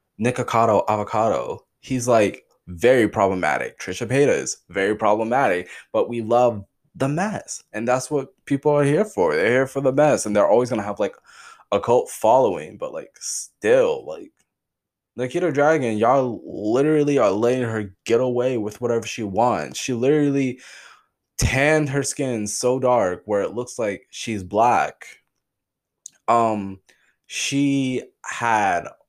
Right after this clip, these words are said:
box braids in. And, um, she even joked about playing,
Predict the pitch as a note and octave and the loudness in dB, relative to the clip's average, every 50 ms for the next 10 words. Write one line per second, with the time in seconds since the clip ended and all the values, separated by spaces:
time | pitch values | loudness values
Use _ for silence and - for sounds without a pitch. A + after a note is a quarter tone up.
0 | _ _ F#2 F2+ E2 G#2+ B2 D3 - - - - - G#2 F#2+ F2+ F2+ F2 F2 - | _ _ -12 -4 0 2 2 2 0 -2 -8 -6 -2 0 0 0 -2 -4 -10 -10
1 | - F2+ F#2 F2 E2+ F2 F2 F#2+ A2 _ _ _ _ _ _ _ _ _ _ _ | -10 -8 -8 -8 -8 -10 -12 -14 -18 _ _ _ _ _ _ _ _ _ _ _
2 | _ _ _ _ _ _ _ - C3 D3 D#3 E3 E3+ E3 E3 D#3+ - - C#3+ D#3 | _ _ _ _ _ _ _ -2 0 2 2 4 4 4 2 2 2 2 4 4
3 | D#3+ D#3+ D3+ D3+ C3 G#2+ F#2+ - - F3 F#3+ F#3 E3 E3+ D3+ A#2+ G2+ G2 B2+ C#3+ | 4 4 4 2 0 -2 -2 -2 -2 0 0 0 2 2 2 2 4 4 6 6
4 | D#3 C3+ A2+ - - - A2 G#2+ G#2 A2 G#2+ A2+ A2+ - - - - - C3 B2+ | 6 4 2 -2 -8 -4 -4 0 2 4 4 4 4 2 -2 -8 -4 -2 0 0
5 | C3 B2 A#2 A2 G#2+ G#2+ G#2 G2+ - | 0 0 0 -2 -2 -4 -6 -8 -8